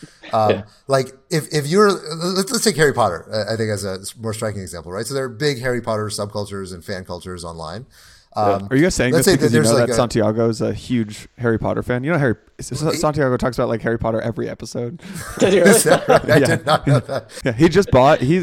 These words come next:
Speaker 3: he's, like, one of, like, three buyers of, like, these, like, rare Harry Potter collection
Speaker 1: That's
Speaker 3: sets
Speaker 1: amazing.
Speaker 3: that, uh,
Speaker 1: That's awesome.
Speaker 3: yeah.
Speaker 2: Is that why he wears the glasses he does to try to, try to t-, tap
Speaker 3: He
Speaker 2: into
Speaker 3: thinks
Speaker 2: the
Speaker 3: he's
Speaker 2: Harry
Speaker 3: Harry.
Speaker 2: Potter energy?
Speaker 3: Yeah, he thi-, yeah.
Speaker 2: <laughs> You know what? That makes a lot of sense. That makes a lot of sense.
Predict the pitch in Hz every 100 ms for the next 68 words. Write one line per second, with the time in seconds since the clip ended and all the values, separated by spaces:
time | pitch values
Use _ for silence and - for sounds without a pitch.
0 | 127 156 196 175 185 185 190 - - 143
1 | 151 143 123 120 123 113 110 113 117 110
2 | 123 110 113 107 110 120 123 123 120 117
3 | 110 113 113 117 120 113 113 - 110 107
4 | - 107 95 90 - - - 113 113 110
5 | 113 113 - 185 101 92 _ - 110 113
6 | 147 _ _ _ _ _ _ _ _ _
7 | _ _ 139 123 151 226 208 190 190 135
8 | 156 175 139 139 127 120 135 170 190 190
9 | 247 220 147 117 135 131 123 107 - 131
10 | 123 107 - _ - - 160 123 143 131
11 | 131 - 123 123 127 185 120 123 135 147
12 | 151 147 - 127 - 147 127 143 - 107
13 | 117 - 123 - _ _ - 113 131 120
14 | 110 117 117 101 90 - 80 - - -
15 | 92 90 87 80 82 76 -